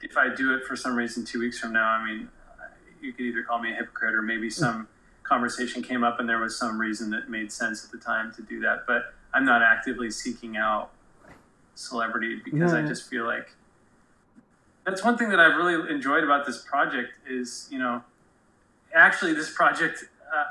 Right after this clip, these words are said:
Speaker 1: as far as I can tell, is probably one of the least popular things I've ever done. You know, like, I, I get, if you're going by metrics, like, very
Speaker 2: Yeah.
Speaker 1: few likes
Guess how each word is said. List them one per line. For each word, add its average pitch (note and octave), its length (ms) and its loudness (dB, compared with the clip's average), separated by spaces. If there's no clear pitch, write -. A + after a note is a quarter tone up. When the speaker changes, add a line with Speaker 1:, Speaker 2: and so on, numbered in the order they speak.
Speaker 1:
as D3+ 120 -4
far D#3 180 2
as D3+ 120 0
I D#3 80 4
can C#3+ 160 -4
tell, C#3+ 220 2
is C#3 160 -6
probably D3 320 0
one C#3+ 160 0
of B2+ 80 -4
the C3 80 -4
least C3 280 -4
popular B2+ 360 -2
things B2+ 240 -8
I've B2+ 100 0
ever B2 180 0
done. B2 400 2
You C3 80 -6
know, B2 120 0
like, A#2+ 160 0
I, C#3 300 4
I C#3+ 40 0
get, C3+ 300 -2
if C3 140 -10
you're B2 160 -2
going C3+ 260 0
by B2 140 6
metrics, B2 560 2
like, A#2 180 -6
very C3 300 4
Speaker 2:
Yeah. A#2+ 60 -2
Speaker 1:
few B2 260 -2
likes - 640 -4